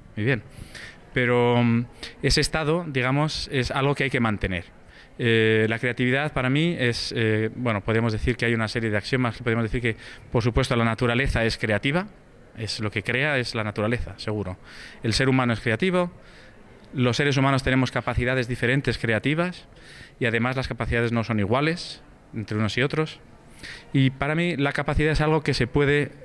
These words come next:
trabajar, se puede desarrollar. ¿Qué es la capacidad? Para mí es un estado del ser, de nosotros mismos.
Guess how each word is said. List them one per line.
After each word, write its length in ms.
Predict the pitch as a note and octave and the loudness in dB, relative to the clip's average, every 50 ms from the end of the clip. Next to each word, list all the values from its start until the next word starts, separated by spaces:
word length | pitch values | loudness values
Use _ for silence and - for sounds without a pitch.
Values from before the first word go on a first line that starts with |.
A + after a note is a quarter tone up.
| - - - | -20 -12 -8
trabajar, 460 | - A#2+ A#2 A#2 A2 - C#3+ C#3+ D3 | -6 -2 -2 -2 -2 -2 -4 -4 -4
se 140 | C#3 - D3 | -4 -4 -2
puede 160 | - C3+ B2+ | 0 0 2
desarrollar. 520 | B2 A2 - A#2 G#2+ G#2 G#2 F#2+ E2+ - - - - - - - - - - - - | 2 0 0 0 2 2 2 0 0 -4 -10 -20 -20 -20 -20 -20 -20 -20 -20 -12 -6
¿Qué 120 | - D#3+ | -2 0
es 80 | D#3+ D#3+ | 0 0
la 100 | E3 D#3 | 0 -2
capacidad? 460 | - C#3+ D3+ C#3 - D3 C#3+ C#3+ B2 | -2 -2 -2 -2 0 0 0 0 0
Para 140 | A#2 A2+ A2+ | 0 0 0
mí 60 | C3 | 0
es 100 | C#3 C#3 | 2 2
un 100 | D3+ D3 | 2 2
estado 380 | C#3 C3 - - C#3+ C#3 C#3 C3 | 2 2 0 0 0 0 0 2
del 160 | B2 A2+ A2 | 0 0 -2
ser, 260 | - - B2+ A2+ - - - - - - - | -2 -2 -2 -2 -4 -6 -14 -20 -20 -18 -8
de 140 | - A2+ A2 | -6 -4 -2
nosotros 360 | G#2+ G#2 - C3+ B2 B2+ A#2 | -2 -2 -2 0 0 2 2
mismos. 400 | A#2+ B2 A2 G2+ F#2 F#2 - - | 2 2 2 0 -2 -4 -6 -10